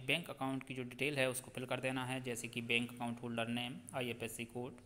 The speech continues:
बैंक अकाउंट नंबर और फिर से बैंक अकाउंट नंबर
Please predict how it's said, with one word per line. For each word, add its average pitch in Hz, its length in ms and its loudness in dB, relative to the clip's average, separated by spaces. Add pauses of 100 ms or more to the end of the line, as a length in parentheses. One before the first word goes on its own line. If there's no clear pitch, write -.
बैंक 120 500 -2 (220)
अकाउंट 120 300 -2
नंबर 117 300 0 (180)
और 120 300 -2 (280)
फिर 139 100 -4
से - 160 -2
बैंक 120 240 0
अकाउंट 117 260 -4
नंबर 113 240 -2